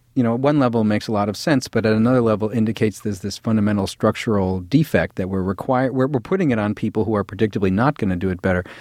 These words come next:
I think there are a couple issues in play, though. One is w-, we are not ready for a single-payer system in the United States. We had to do an incremental reform in A C A that was market-based,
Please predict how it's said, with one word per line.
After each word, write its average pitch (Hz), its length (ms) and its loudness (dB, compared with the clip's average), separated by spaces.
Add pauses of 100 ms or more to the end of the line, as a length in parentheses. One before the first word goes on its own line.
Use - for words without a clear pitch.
(840)
I 156 100 2
think 208 140 0
there 147 100 2
are - 20 2
a 131 60 0
couple 175 260 2
issues 131 320 0
in 110 120 2
play, 131 320 0
though. 92 360 -2 (420)
One 175 180 2
is 147 320 0 (160)
w-, 139 180 -4
we 143 160 2
are 135 100 4
not 135 220 2
ready 123 240 2
for 113 220 2
a 107 40 2
single-payer 110 680 0
system 120 420 -2
in 110 60 2
the 107 80 2
United 104 240 0
States. - 380 -2
We 101 100 -4
had 113 160 -2
to 113 60 -6
do 110 160 0
an 92 80 -2
incremental 110 560 2
reform 101 400 0
in 95 100 2
A 98 140 0
C 98 240 -2
A 98 140 0
that 95 140 -4
was 90 160 -8
market-based, 95 840 -4